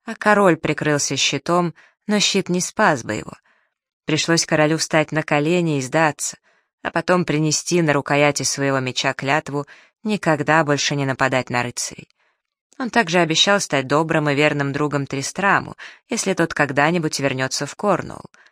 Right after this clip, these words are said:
Тем временем сэр Кей прижал сэра Андреда к земле и собирался убить его. «Оставьте», — сказал ему Гахерис, — «пощадите его». «Нет причины щадить его, сэр. Он предал сэра Тристрама.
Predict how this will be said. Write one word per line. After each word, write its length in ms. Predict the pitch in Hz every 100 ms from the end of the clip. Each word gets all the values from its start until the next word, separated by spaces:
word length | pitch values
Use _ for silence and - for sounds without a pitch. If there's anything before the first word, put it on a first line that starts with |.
| _ _ _ _ _
Тем 220 | - 226
временем 440 | 170 180 185 156 139
сэр 240 | - 135
Кей 240 | - 156 143
прижал 460 | 143 139 147 139
сэра 340 | - 131 135 131
Андреда 340 | 127 127 123
к 60 | 123
земле 420 | 127 131 156 170 - - -
и 60 |
собирался 640 | 160 165 147 139 135 - 135
убить 380 | 135 139 -
его. 180 | - - - _ _ _ _ _ _ _ -
«Оставьте», — 560 | 139 - 175 151 -
сказал 360 | 135 147 139 139
ему 140 | 135
Гахерис, — 540 | 135 139 147 135 123 -
«пощадите 640 | 143 - 151 139 - 110
его». 180 | - - _ _ _ _ _ _ _ -
«Нет 280 | 262 247 -
причины 580 | 208 196 - 202 147 139
щадить 400 | - 139 131 143
его, 160 | 135
сэр. 380 | 131 - 117 - _ _ _
Он 120 | 147
предал 320 | 143 156 156 151
сэра 280 | - 147
Тристрама. 720 | 147 147 143 - 156 - -